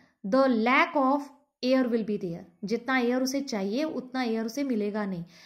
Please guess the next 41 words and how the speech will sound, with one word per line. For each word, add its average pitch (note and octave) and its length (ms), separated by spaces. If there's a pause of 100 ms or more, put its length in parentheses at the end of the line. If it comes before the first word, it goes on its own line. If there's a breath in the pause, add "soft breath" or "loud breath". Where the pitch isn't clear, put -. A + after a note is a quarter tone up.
(100)
And G#3+ 100
as G#3 200
a D#4+ 120
result, A#3 420 (580 soft breath)
here B3+ 360
the A3+ 160 (100)
seed G#3+ 300
will C4+ 200 (240)
not G#3 300
germinate। F3+ 600 (340 soft breath)
अगर A#3 200
आप A#3 220
सीड B3 360
को B3 120
सोक C#4+ 300
करके C4 260
रखते A#3+ 260
हो G#3 140
वाटर F#3+ 300
में, G#3+ 280 (320 loud breath)
तो D4 420 (140)
लंबे B3 280
समय C#4+ 220
तक C#4+ 160
सोक C#4 240
करके C4 200
रखोगे, A3+ 380
तब C4+ 140
भी C4 220
वो B3+ 220
जर्मिनेट G#3+ 640
नहीं G#3 260
करता, E3+ 480 (140)
है G#3 60
ना? F4+ 200 (1120 soft breath)
So C#4+ 120
this C#4 180
is C#4 120
the C4+ 100
reason। F#3+ 340 (460 loud breath)
Now, F#4 400